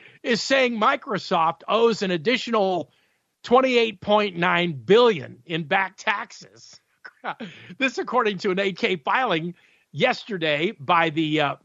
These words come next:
Microsoft. And of course, they're gonna go to court. They're gonna go to tax court, and they're gonna fight it.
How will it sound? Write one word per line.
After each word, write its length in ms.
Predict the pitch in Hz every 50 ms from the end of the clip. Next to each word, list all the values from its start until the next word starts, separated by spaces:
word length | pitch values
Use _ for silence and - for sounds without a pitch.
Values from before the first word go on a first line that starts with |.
| _ - 170
Microsoft. 800 | 143 190 190 196 185 - 165 139 - 160 135 123 151 202 - _ _ _ _ _ _ _ _
And 120 | - 214 214
of 80 | 220
course, 220 | - 233 214 196 -
they're 100 | 208 185
gonna 200 | 175 175 165 151
go 100 | 160 156
to 80 | 151
court. 300 | 147 - 180 151 160 175
They're 100 | 170 196
gonna 160 | 202 254 233 214
go 140 | 220 233
to 40 | 226
tax 380 | 185 - 208 180 190 - - -
court, 300 | - 180 175 160 180 -
and 80 | 175 180
they're 80 | 190
gonna 180 | 165 190 208 220
fight 280 | - - - 123 123 135
it. 100 | 139